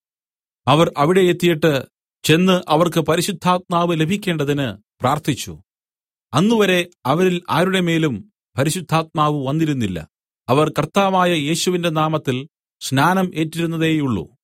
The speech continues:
അവർ അവരുടെ മേൽ കൈവച്ചപ്പോൾ അവർക്ക് പരിശുദ്ധാത്മാവ് ലഭിച്ചു. അപ്പൊസ്തലന്മാർ കൈവച്ചതിനാൽ പരിശുദ്ധാത്മാവ് ലഭിച്ചത് ശിമോൻ കണ്ടതിനാൽ അവൻ അവർക്ക് കൊടുക്കുവാൻ പണം കൊണ്ടുവന്നു. "ഞാൻ ഒരുവന്റെ മേൽ കൈവച്ചാൽ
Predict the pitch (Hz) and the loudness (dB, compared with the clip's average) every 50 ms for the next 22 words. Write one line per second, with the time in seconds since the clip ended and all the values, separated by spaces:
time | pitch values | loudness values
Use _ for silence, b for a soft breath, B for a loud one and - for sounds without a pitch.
0 | _ _ _ _ _ - 123 147 180 214 208 - 190 185 196 202 202 202 196 190 | _ _ _ _ _ -2 0 2 2 2 2 2 2 2 2 2 0 0 0 0
1 | 185 160 - 156 160 196 196 180 - - 156 120 - 131 135 143 - - _ _ | -2 -2 0 0 0 2 0 0 0 -2 -2 -2 -2 -4 -4 -4 -6 -12 _ _
2 | _ _ - - 131 160 175 165 - 180 175 151 156 165 165 156 - 190 151 - | _ _ -4 0 2 2 2 2 0 -2 -2 0 -2 -4 -4 -4 -6 -6 -4 -2
3 | 156 156 156 160 - 143 143 143 143 143 131 127 127 120 117 90 - 90 69 - | -2 -2 -2 -2 -4 -4 -2 -2 0 -2 -2 -2 -2 -4 -6 -8 -10 -16 -16 -18
4 | _ _ _ _ _ _ _ _ _ _ _ _ _ _ - - 127 - 220 220 | _ _ _ _ _ _ _ _ _ _ _ _ _ _ -4 -4 -2 0 2 2
5 | 226 214 - - 185 190 185 180 175 170 165 151 139 110 - _ _ _ _ _ | 2 2 2 0 2 2 2 2 2 2 2 0 0 -2 -8 _ _ _ _ _
6 | _ _ - - 151 185 208 202 - - - 160 156 156 143 135 117 95 85 - | _ _ -4 0 0 0 2 0 -2 -2 -2 -2 -2 -2 -2 -2 -4 -6 -8 -12
7 | _ - 120 139 - - 202 - - 185 185 185 - - 165 160 160 160 156 143 | _ -6 -6 -4 -4 -4 -6 -6 -4 -4 -4 -4 -4 -6 -6 -4 -4 -2 -2 -4
8 | 143 139 147 135 - 139 120 120 110 92 82 - _ _ _ _ _ _ _ _ | -4 -6 -6 -8 -6 -6 -4 -4 -6 -6 -8 -12 _ _ _ _ _ _ _ _
9 | - - - 151 156 165 185 202 208 202 208 156 147 143 135 135 117 104 95 101 | -12 -6 -2 -2 0 0 2 0 0 0 -2 -2 -2 -2 -2 0 0 -2 -2 -4
10 | 104 - _ _ _ _ _ _ - 107 135 160 190 190 190 185 175 151 151 160 | -6 -8 _ _ _ _ _ _ -4 -2 0 0 0 0 -2 -2 -2 0 0 0
11 | 156 - - 160 147 139 127 - _ _ _ _ _ _ - 139 147 190 180 - | -2 0 -2 0 0 0 -4 -6 _ _ _ _ _ _ -2 -2 -2 -2 0 0
12 | 180 170 165 151 139 - - 139 156 185 196 180 147 123 113 104 95 87 82 78 | 0 0 0 -2 -2 -4 -2 -2 -2 0 -2 -2 -2 -2 -2 -4 -4 -6 -8 -12
13 | 69 _ _ _ _ _ _ _ _ _ _ _ _ _ _ - 117 135 170 202 | -16 _ _ _ _ _ _ _ _ _ _ _ _ _ _ -2 2 2 4 4
14 | 208 - 175 160 196 208 214 208 196 196 185 180 156 - - 147 165 160 156 156 | 2 2 2 2 4 4 2 0 0 0 0 -2 -2 -2 -2 -2 0 0 -2 -4
15 | - - 139 117 98 | -2 -2 -2 -2 -4